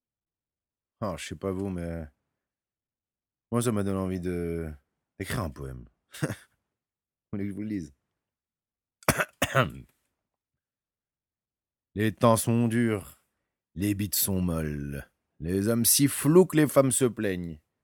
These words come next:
et crèvent leur jour à devenir folles, de plans tout saouls d'espérances vaines. Ah, mince, les temps sont noirs,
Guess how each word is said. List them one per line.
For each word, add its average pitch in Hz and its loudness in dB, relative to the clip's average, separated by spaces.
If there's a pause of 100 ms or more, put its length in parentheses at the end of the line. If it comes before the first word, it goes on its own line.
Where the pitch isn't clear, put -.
(480)
et 107 -4
crèvent 120 0
leur 127 4
jour 113 2
à 95 2
devenir 95 -4
folles, 98 -4
de 104 -2
plans 107 -4
tout 131 -4
saouls 139 4
d'espérances 120 4
vaines. 110 0 (480)
Ah, 110 2
mince, 110 -2 (600)
les 87 -2
temps 95 0
sont 104 -2
noirs, 101 0